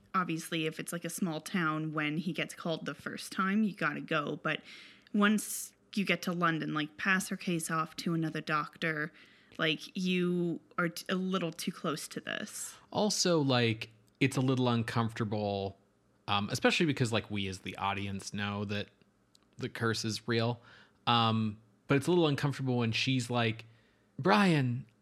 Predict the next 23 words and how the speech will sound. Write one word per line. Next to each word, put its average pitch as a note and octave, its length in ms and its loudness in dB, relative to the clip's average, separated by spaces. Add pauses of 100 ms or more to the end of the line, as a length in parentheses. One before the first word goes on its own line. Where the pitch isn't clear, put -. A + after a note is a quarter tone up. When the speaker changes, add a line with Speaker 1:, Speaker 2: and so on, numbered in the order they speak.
(180)
Speaker 2:
I'm, F3 360 4 (120)
I E3 200 2 (160)
mind F#3 400 4
control D#3+ 440 4
a C#3 60 2
cat G3 360 6
at - 140 2
night B2+ 300 6
and A2+ 320 0
have F#3 220 6
it - 140 0
kill B3 240 6
people. A#2+ 640 0 (360)
It's D3 200 0
horrible. C#3 500 6
I'm A#2+ 200 4
cursed." F3 440 4
And A#2 100 0
he's A#2+ 180 2
like, A2 280 2 (480)
"Yeah, C#3 280 2
for F#3 180 2
sure. F#3+ 500 6